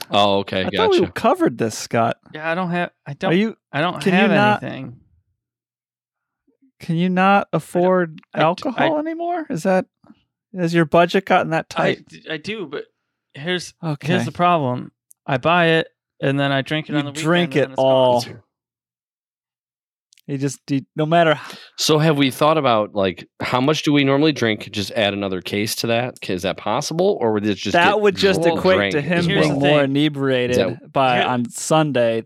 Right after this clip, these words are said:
Speaker 2: than
Speaker 3: No.
Speaker 2: actual savings
Speaker 3: No.
Speaker 2: of alcohol for the week.
Speaker 3: I buy a,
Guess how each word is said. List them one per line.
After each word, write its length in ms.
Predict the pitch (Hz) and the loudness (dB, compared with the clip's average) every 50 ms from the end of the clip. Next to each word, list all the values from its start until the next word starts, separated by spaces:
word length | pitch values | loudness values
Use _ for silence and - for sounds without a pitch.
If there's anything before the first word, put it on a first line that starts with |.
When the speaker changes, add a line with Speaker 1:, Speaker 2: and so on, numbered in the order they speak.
| _ _ | _ _
Speaker 2:
than 280 | 135 131 127 123 120 | 0 0 2 0 0
Speaker 3:
No. 280 | 117 - 170 156 147 151 147 | 0 0 0 0 0 0 0
Speaker 2:
actual 520 | 127 123 123 - - 139 127 120 117 113 | 0 -2 -2 -2 -2 -2 -2 -2 -2 -4
savings 600 | - - - 139 127 120 120 - - 117 117 - - | -6 -2 0 0 0 0 -2 -4 -10 -10 -10 -10 -6
Speaker 3:
No. 180 | 170 170 160 156 | -2 0 0 2
Speaker 2:
of 40 | 151 | 2
alcohol 460 | 120 123 - - 113 - 120 120 123 | 0 -2 -4 -8 -10 -6 -6 -6 -6
for 300 | 123 - - 127 117 113 | -6 -6 -4 -2 -2 -2
the 140 | - 131 120 | -4 -6 -4
week. 320 | 113 120 113 113 - - _ _ _ _ _ _ _ _ - | -4 -4 -4 -4 -8 -14 _ _ _ _ _ _ _ _ -4
Speaker 3:
I 160 | 165 160 165 | -2 -2 -2
buy 280 | 156 - 190 196 214 214 | 0 2 2 4 4 2
a, 80 | 190 | 0